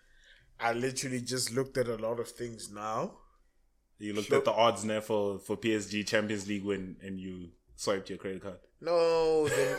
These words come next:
Speaker 1: <laughs> they, they're gonna lose. They're not gonna make it.
Speaker 2: Yeah.
Speaker 1: Uh, but for next week, I will be addressing Real Madrid and Barcelona.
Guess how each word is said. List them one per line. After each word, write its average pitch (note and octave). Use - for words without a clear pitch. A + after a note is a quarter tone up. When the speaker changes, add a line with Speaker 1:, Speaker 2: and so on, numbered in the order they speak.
Speaker 1:
<laughs> -
they, C#3
they're C3+
gonna C3
lose. A#2
They're A#2
not C3+
gonna B2+
make A#2
it. -
Speaker 2:
Yeah. G2
Speaker 1:
Uh, B2+
but B2+
for C#3
next E3+
week, D3
I B2
will C#3
be C3
addressing C#3+
Real C#3
Madrid C#3
and B2+
Barcelona. A2+